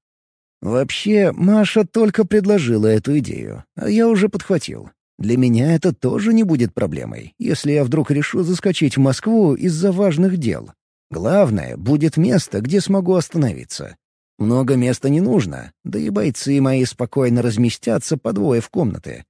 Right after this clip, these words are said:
А комнат, как мы уже выяснили, хватает. Конечно, потребуется небольшая перестройка,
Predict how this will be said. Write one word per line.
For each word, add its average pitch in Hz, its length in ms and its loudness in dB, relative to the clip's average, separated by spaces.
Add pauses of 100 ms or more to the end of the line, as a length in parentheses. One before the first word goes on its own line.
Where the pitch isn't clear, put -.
(260)
А 110 140 -2
комнат, 156 500 0
как 110 220 -4
мы 120 140 2
уже 113 180 0
выяснили, 120 720 0 (100)
хватает. 82 640 -8 (600)
Конечно, 113 760 -4
потребуется 120 640 0
небольшая 123 520 2
перестройка, 139 840 -4